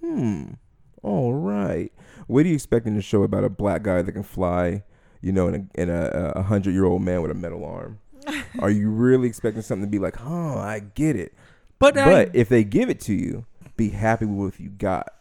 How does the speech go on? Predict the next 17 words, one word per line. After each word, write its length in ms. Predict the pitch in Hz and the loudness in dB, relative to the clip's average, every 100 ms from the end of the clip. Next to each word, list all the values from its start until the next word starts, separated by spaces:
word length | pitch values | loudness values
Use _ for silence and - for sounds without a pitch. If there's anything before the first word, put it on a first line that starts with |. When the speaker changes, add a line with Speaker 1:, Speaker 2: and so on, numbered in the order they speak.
| _ _ _ _ | _ _ _ _
Speaker 1:
Be 140 | 120 | -4
happy 340 | 107 117 120 123 | -2 0 0 2
with 220 | 107 101 | 0 -2
the 180 | 104 - | -8 -2
undertones 540 | 104 107 101 104 95 | -2 -2 -4 -4 -4
they're 300 | 92 85 85 | -4 -4 -2
actually 300 | 92 - - 95 | -6 -6 -8 -6
layering 420 | 92 90 80 87 | -4 -4 -4 -6
out 220 | 92 90 | -6 -8
there. 260 | 67 65 - - - - | -10 -10 -12 -20 -20 -2
Don't 240 | 104 120 113 | 0 0 -2
spend 420 | - - 117 113 | -8 -4 -2 -2
your 100 | 95 | -4
time 320 | 104 92 101 | -2 -4 -4
tearing 340 | - 107 95 | -4 -2 -2
it 140 | 92 95 | -4 -4
down, 400 | 98 95 85 | -2 -2 -4